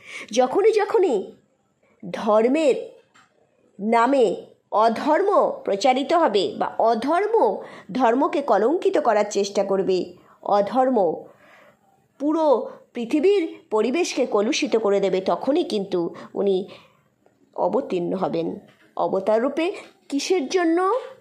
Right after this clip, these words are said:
ধর্মকে রক্ষা করার জন্য, ধর্ম সংস্থাপনার্থায়। তাই সমস্ত অধর্মের নাশ করার জন্য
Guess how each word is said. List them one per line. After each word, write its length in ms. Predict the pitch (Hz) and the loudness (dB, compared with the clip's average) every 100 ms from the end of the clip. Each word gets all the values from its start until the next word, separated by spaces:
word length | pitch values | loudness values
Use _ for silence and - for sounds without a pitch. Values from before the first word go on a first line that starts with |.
| 185 175 | -12 -8
ধর্মকে 640 | 214 220 214 226 359 262 | 0 2 4 2 0 0
রক্ষা 340 | 170 175 - 208 | 0 -2 -6 -2
করার 380 | 190 170 165 | 2 2 0
জন্য, 360 | 170 180 165 170 175 | -2 -2 0 -2 -2
ধর্ম 380 | - 240 302 | 0 2 2
সংস্থাপনার্থায়। 1500 | 359 - 202 220 - 233 392 339 165 165 170 - 170 156 147 - - _ - - - - | 0 0 0 0 -2 0 0 0 0 -2 -4 -4 -2 0 -2 -4 -12 _ -20 -18 -18 -2
তাই 320 | 294 311 415 - - - - | 2 4 2 -2 -16 -20 -6
সমস্ত 560 | - 285 311 453 - | 2 4 4 2 0
অধর্মের 920 | 370 - 247 254 262 339 427 440 339 262 | 0 4 4 4 2 2 2 0 0 2
নাশ 320 | 220 214 - | 2 2 0
করার 320 | 240 214 202 | 2 4 2
জন্য 600 | 202 202 202 202 190 | 0 0 2 2 0